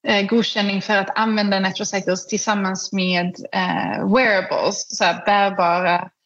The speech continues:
enheter som en Oura Ring till exempel, som vi lanserade förra sommaren. Och där får vi ju då ännu mer data, så vi får också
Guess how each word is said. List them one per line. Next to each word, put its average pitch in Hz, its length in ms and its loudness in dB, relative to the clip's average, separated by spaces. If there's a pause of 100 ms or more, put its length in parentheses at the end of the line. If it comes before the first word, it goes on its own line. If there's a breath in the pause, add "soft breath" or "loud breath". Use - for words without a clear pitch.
(140)
enheter 196 500 -2
som 185 320 -6 (520)
en 190 320 0
Oura 202 380 2
Ring 180 320 -4 (640)
till 196 160 0
exempel, 180 480 0
som 190 380 -2 (280)
vi 208 140 4
lanserade 190 540 0
förra 196 260 2
sommaren. 208 500 2 (420 loud breath)
Och 220 140 4
där 254 180 4
får 247 240 0
vi 220 100 2
ju 208 80 4
då 190 440 0 (600)
ännu 233 200 6
mer 247 200 2
data, 202 320 -2
så - 120 -4
vi 214 60 0
får 214 180 0
också 202 460 -2